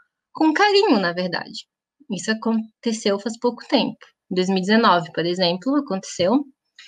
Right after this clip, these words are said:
quando eu tava num, numa discussão de identidade racial, me colocando como uma pessoa não branca.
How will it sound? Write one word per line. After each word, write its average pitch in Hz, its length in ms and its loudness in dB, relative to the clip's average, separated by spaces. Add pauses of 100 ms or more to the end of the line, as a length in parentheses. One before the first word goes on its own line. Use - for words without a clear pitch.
(120)
quando 190 160 0
eu 190 40 2
tava 190 360 0
num, 196 500 0 (1120)
numa 190 140 4
discussão 220 340 2
de 233 80 4
identidade 220 480 4
racial, 214 460 4
me 254 180 6
colocando 214 460 -2
como 214 140 2
uma 208 100 -2
pessoa 214 260 -2
não 196 160 -2
branca. 185 320 -4